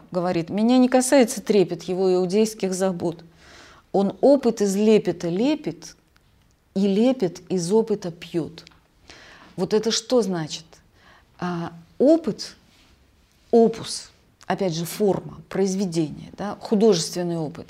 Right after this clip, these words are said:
рождается из лепета, то есть из детского вот этого отношения к миру, э, непосредственного. И наоборот,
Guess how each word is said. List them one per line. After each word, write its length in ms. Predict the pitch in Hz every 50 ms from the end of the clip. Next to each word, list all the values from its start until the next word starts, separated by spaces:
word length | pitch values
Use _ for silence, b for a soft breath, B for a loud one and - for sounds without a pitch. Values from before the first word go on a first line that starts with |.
| - B B B B B B B
рождается 680 | B 185 190 190 196 214 277 294 294 277 285 - 247
из 180 | 233 226 214 208
лепета, 540 | 220 226 240 226 190 - 170 160 160 - - - - _ _ _ -
то 100 | - 190
есть 200 | 190 185 - -
из 160 | 208 202 190
детского 640 | 190 180 196 269 285 277 - - - 220 190 185 185
вот 160 | 175 175 175
этого 280 | 190 175 - 185 180 180
отношения 720 | 170 170 - 185 185 - - - 233 240 220 208 202 190 190
к 120 | - -
миру, 360 | 190 180 175 165 165 165 165 165 - - - b b b b b b b b b b b b b _
э, 60 | - - - - - - 64 - - _ -
непосредственного. 1080 | - 196 196 - 214 214 - - 190 180 160 165 - - 165 160 156 156 156 151 151 - b b b b b b b b b -
И 100 | 208 208
наоборот, 840 | 202 214 220 226 220 254 277 320 349 339 240 151 - - - - -